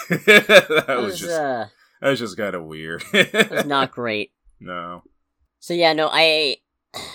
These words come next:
Speaker 2: I don't know who's gonna die in this, but somebody's gonna die.
Speaker 1: Somebody's absolutely going to die.
Speaker 2: And see, I feel like Rocket, but I also feel like Rocket's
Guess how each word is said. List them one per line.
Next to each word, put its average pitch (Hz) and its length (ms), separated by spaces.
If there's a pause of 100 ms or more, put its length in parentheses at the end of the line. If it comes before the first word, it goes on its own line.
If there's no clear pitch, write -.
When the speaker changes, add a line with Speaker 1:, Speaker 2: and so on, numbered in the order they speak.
(400)
Speaker 2:
I 170 80
don't 220 180
know 180 160
who's 156 280
gonna 113 180
die 98 240
in 90 160
this, 90 260
but 123 220
somebody's 143 500
gonna 98 180
die. 69 400
Speaker 1:
Somebody's 120 640 (160)
absolutely 87 560
going 76 240
to 62 60
die. 50 320 (680)
Speaker 2:
And 160 180
see, 190 160
I 165 120
feel 254 320
like 208 200
Rocket, 139 540 (260)
but 127 160
I 143 120
also 185 300
feel 156 280
like 131 340
Rocket's 143 640